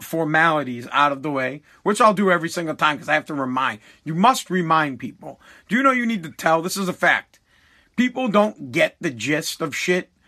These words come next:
until you've told them at least three times. Three times. You need,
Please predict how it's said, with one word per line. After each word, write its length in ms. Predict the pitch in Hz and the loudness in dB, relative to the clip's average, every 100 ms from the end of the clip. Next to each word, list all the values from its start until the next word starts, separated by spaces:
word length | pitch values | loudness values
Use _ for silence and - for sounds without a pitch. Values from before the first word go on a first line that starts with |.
| _ - | _ -8
until 260 | 156 - 180 | -8 0 -2
you've 200 | 156 - | -2 -4
told 240 | 170 165 | -2 -2
them 100 | 156 | -4
at 80 | 139 | -4
least 320 | 165 143 - _ | -4 -6 -12 _
three 300 | - 143 160 | -8 -4 -4
times. 640 | - 98 95 - - - _ _ _ _ - | -6 -8 -8 -12 -14 -14 _ _ _ _ -4
Three 280 | 190 254 | 0 0
times. 500 | 220 208 170 135 104 | 2 4 4 0 -8
You 100 | 127 | -6
need, 280 | 170 160 131 | -2 -2 -6